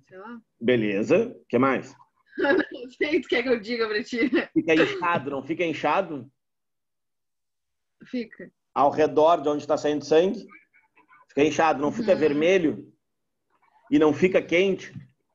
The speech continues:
Speaker 2: Por quê? Vamos lá.
Speaker 1: Uhum.
Speaker 2: Fica inchado porque os vasos estavam assim, fazem isso aqui.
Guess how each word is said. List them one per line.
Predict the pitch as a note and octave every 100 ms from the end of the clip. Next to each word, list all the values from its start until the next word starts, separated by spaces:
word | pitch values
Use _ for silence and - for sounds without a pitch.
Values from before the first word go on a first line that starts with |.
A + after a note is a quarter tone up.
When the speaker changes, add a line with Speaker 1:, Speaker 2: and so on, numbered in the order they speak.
| _ -
Speaker 2:
Por | E3
quê? | E3+ C3+ A2 - _ -
Vamos | C3+
lá. | D3+ A#2
Speaker 1:
Uhum. | G2 G3 G3 _
Speaker 2:
Fica | _ E3 E3 F#3 F3 E3 E3+
inchado | F#3+ F3 - F#3 F#3+ A3+ A#3+
porque | A3+ G3
os | G3+
vasos | E3+ F#3 G3 F#3+ F3
estavam | - D#3+ D#3 F3
assim, | - F#3 A3 B3
fazem | F#3 E3+ D#3+
isso | E3+ G#3+
aqui. | G#3 F#3+